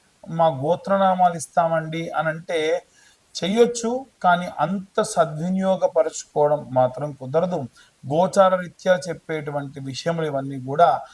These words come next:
మీ పర్సనల్ జాతకంలో ఎంత శని ఉచ్చ స్థితిలో ఉంటే మీకంత సమృద్ధిగా ఉంటుంది. కాబట్టి జాతకం పూర్తిగా తెలుసుకోవాలి అనుకుంటే మీ పేరు, date of birth, time, place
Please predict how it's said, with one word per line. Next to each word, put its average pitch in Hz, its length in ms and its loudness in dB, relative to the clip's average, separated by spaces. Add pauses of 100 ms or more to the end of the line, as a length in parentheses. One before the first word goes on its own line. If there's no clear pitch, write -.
(180)
మీ 180 120 -4
పర్సనల్ 185 500 -2
జాతకంలో 180 800 2 (300)
ఎంత 175 500 2 (420)
శని 160 480 -2 (440)
ఉచ్చ 156 280 -2
స్థితిలో 202 440 0
ఉంటే 160 520 -2 (240)
మీకంత 180 480 -4
సమృద్ధిగా 165 680 -2
ఉంటుంది. 160 480 -2
కాబట్టి 156 540 0
జాతకం 139 720 -4
పూర్తిగా 170 420 0
తెలుసుకోవాలి 147 720 0
అనుకుంటే 131 640 -8 (260)
మీ 160 80 -6
పేరు, 165 580 -4 (320)
date 156 320 0
of 170 60 4
birth, 160 480 -2 (380)
time, 175 520 0 (360)
place 175 580 -4